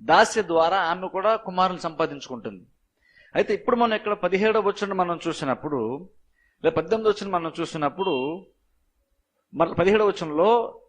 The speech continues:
మరల మనం ఏం చూస్తున్నామంటే, లేయా మనవి వినెను, దేవుడు లేయా మనన్నాడు కనుక ఆమె గర్భమును తెరిసిన మనం ఇక్కడ చూస్తున్నాం. గమనించండి, ముప్పై అధ్యాయము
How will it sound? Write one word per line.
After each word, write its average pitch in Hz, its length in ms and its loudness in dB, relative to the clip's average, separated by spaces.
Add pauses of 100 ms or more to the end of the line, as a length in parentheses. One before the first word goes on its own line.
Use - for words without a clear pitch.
(380)
మరల 156 280 4
మనం 190 240 2
ఏం 185 120 -6
చూస్తున్నామంటే, 151 880 -6 (480)
లేయా 208 400 4
మనవి 202 360 0
వినెను, 175 440 -2
దేవుడు 185 280 2
లేయా 190 220 2
మనన్నాడు 170 360 0
కనుక 165 200 -2
ఆమె 185 180 -4
గర్భమును 165 840 0 (280)
తెరిసిన 147 360 -4
మనం 151 180 -2
ఇక్కడ 123 200 -6
చూస్తున్నాం. 120 380 -8 (600)
గమనించండి, 190 640 -2 (580)
ముప్పై 208 360 0
అధ్యాయము 143 960 -2